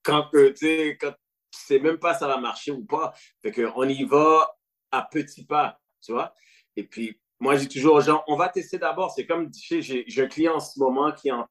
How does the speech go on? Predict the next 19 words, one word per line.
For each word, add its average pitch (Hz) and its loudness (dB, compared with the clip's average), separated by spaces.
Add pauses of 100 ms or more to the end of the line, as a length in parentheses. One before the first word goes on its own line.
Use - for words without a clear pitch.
train 147 -4
de 120 0
préparer, 120 0
euh, 110 -2 (480)
lui, 143 0
il 160 4
a 147 4
une 139 -2
firme 156 0
d'investissement, 131 0
euh, 117 0 (280)
pour 123 -6
acquérir 143 2
des, 120 -2 (200)
des 120 -4
entreprises 127 -2
et 117 -4
tout 104 -20
ça. 156 0